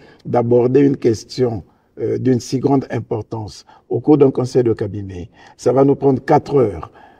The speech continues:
On n'a pas terminé. On va revenir demain pour poursuivre la même question. Trois heures, on n'a pas terminé. On va revenir demain. Parce que la réflexion et la discussion sont beaucoup, euh, plus larges au cours d'un séminaire. Et il y a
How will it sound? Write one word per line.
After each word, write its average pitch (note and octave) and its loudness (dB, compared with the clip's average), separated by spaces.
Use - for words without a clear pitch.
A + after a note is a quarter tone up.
On B2+ -2
n'a B2+ 2
pas D3+ 4
terminé. B2+ 2
On C3+ -8
va C#3+ 4
revenir C#3+ 6
demain C#3 4
pour D3 4
poursuivre D3+ 4
la C#3+ 6
même C#3+ 4
question. A#2+ 2
Trois D#3 4
heures, D3+ 6
on C3+ 0
n'a C#3+ 2
pas D#3+ 2
terminé. C#3 2
On C3 0
va C#3+ 4
revenir C3+ 4
demain. B2+ 2
Parce D#3 -6
que - -2
la B3+ -2
réflexion - -6
et F#3 12
la C3+ 4
discussion C3+ -4
sont E3+ -2
beaucoup, D#3+ 0
euh, - 0
plus E3+ 2
larges C3 2
au A#2 -6
cours C3+ 2
d'un B2+ 2
séminaire. G2 -12
Et C#3+ 2
il A#2 -8
y A#2+ -6
a G2+ -12